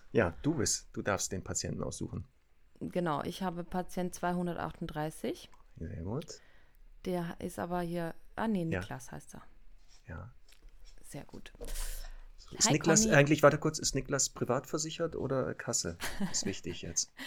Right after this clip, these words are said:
Speaker 2: <laughs> Der ist auf jeden Fall Kasse, sonst wäre er schneller dran gekommen. <laughs> Nein, Spaß. So, hi Marc und Conny. Ich hätte was für die allmonatliche Fragestunde und zwar habe ich meinem Akita Kaito, oh, das ist aber auch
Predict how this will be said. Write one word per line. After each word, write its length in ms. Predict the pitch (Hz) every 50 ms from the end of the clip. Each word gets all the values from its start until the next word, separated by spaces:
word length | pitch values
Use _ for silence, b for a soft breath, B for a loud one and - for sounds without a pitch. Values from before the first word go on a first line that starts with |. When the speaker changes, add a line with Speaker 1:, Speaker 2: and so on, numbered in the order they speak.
| B B
Speaker 2:
<laughs> 240 | B B B -
Der 120 | - 180 185
ist 180 | 185 - - -
auf 120 | 170 185
jeden 160 | 180 180 185
Fall 140 | - 180 175
Kasse, 300 | - - 170 170 - 175 165
sonst 240 | 170 160 160 -
wäre 120 | - 151 156
er 60 | 160
schneller 260 | - - 151 151 151
dran 240 | 147 - - 139 139
gekommen. 380 | - - 143 - - - 170 - -
<laughs> 80 | 143 156
Nein, 200 | 196 - 202 -
Spaß. 420 | - - 233 - - - - 190 - B B B 160 B B B B B B
So, 180 | - - 151 - B B B B B B
hi 160 | - 208 214
Marc 260 | 226 220 202 196 196
und 140 | 185 170 165
Conny. 300 | - - 147 127 127 123 123 B B B B B B B - -
Ich 140 | - 208 220
hätte 220 | 226 214 - 208
was 160 | 202 196 196 -
für 140 | - 208
die 160 | 196 185 190 -
allmonatliche 640 | - 180 180 185 180 180 180 - - 151 - 156
Fragestunde 640 | 147 - - 214 262 294 277 - - 247 233 226 -
und 160 | - 190 190 -
zwar 200 | - 202 196 190
habe 160 | 185 185 190
ich 120 | 180 -
meinem 280 | 185 175 170 170 175 - -
Akita 580 | 165 - - - - - 254 240 - 220 -
Kaito, 960 | - - - - 202 190 196 233 247 262 240 - - - 156 156 190 311 - - - - - - - - - -
oh, 60 | -
das 160 | 165 165 -
ist 100 | 196 -
aber 200 | 262 233 214 202
auch 120 | 196 190